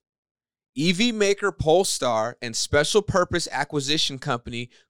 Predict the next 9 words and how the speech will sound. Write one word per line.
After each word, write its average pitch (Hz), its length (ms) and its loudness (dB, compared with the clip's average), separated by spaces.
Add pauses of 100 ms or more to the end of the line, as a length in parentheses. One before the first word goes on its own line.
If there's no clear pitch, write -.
Goras 156 440 6
Guggenheim 120 800 0
expect - 580 0
their 175 140 0
merger 147 440 0
to 127 180 -6
raise 127 580 0
at 104 160 -4
least 131 440 -4